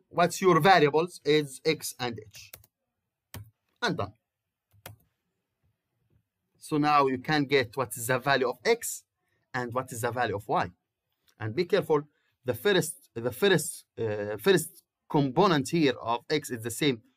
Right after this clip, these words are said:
corresponding to the first value, and the second value of X corresponding to the second value of,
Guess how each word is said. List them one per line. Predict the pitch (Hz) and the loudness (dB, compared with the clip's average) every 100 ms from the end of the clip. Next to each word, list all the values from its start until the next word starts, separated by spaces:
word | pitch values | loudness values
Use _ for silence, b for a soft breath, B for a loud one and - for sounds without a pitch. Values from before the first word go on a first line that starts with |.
| _ | _
corresponding | 143 123 - 160 135 - | 0 0 0 0 0 -4
to | 120 | -8
the | |
first | 120 139 117 113 | -4 -4 -6 0
value, | 135 208 - _ _ _ - | 0 0 -6 _ _ _ -6
and | 131 | -4
the | 131 | -2
second | 190 180 151 | -2 -2 0
value | 151 156 | 2 2
of | 143 - | 2 -2
X | 156 - | -8 -4
corresponding | 139 120 - 147 135 | -4 -4 -2 -2 -2
to | 117 | -4
the | 120 | -8
second | 123 131 117 | -6 -8 -8
value | 110 117 107 | -4 -6 -4
of, | 107 | -8